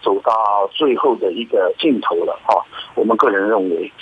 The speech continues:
就是说，往往我们都常常在成语里面讲嘛，啊，就是说，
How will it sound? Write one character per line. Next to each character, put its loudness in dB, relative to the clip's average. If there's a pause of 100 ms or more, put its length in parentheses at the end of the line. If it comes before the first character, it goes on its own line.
(200)
就 4
是 2
说， 4
往 2
往 0
我 -6
们 -6
都 0
常 -2
常 -2
在 2
成 -4
语 -4
里 -8
面 -4
讲 -2
嘛， -4
啊， 0
就 -2
是 -2
说， 0